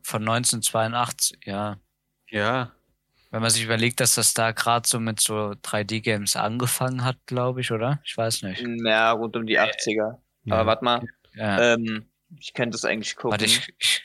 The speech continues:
Speaker 1: kann auch mal kurz
Speaker 4: Mario
Speaker 1: nachgucken, wann der
Speaker 4: Kart
Speaker 1: erste
Speaker 4: war auch ein früher, ein früher Titel mit drei D. War
Speaker 1: Das
Speaker 4: halt
Speaker 1: war
Speaker 4: nicht
Speaker 1: aber auch wild.
Speaker 4: Ja.
Speaker 3: Nee, erst, ich glaub, eher
Speaker 1: Da muss ich
Speaker 3: neunziger.
Speaker 1: zu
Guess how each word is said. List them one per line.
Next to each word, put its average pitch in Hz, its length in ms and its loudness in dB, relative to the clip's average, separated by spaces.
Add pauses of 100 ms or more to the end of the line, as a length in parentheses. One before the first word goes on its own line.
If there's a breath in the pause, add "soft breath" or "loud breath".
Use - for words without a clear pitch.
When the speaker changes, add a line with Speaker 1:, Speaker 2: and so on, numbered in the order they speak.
(160)
Speaker 1:
kann 110 240 -2
auch - 220 -6
mal 107 120 -2
kurz - 360 0
Speaker 4:
Mario 139 360 4
Speaker 1:
nachgucken, 131 80 -2
wann 101 80 2
der 139 80 6
Speaker 4:
Kart 123 140 4
Speaker 1:
erste 107 420 2
Speaker 4:
war 113 180 4
auch 131 220 0
ein 127 160 0
früher, 117 540 -2
ein 117 120 -6
früher 117 280 -4
Titel 117 280 -4
mit 113 220 -6
drei 107 200 0
D. 110 200 -6 (1900 soft breath)
War 123 220 6
Speaker 1:
Das 131 60 6
Speaker 4:
halt 117 120 6
Speaker 1:
war 101 120 4
Speaker 4:
nicht 95 100 6
Speaker 1:
aber 95 80 6
auch - 120 -4
wild. 92 420 -2
Speaker 4:
Ja. 117 180 0
Speaker 3:
Nee, 143 280 8
erst, 135 460 6 (140)
ich 123 180 0
glaub, 123 300 4
eher 127 140 8
Speaker 1:
Da 120 140 6
muss 117 140 6
ich 127 80 2
Speaker 3:
neunziger. 117 560 2
Speaker 1:
zu 104 40 2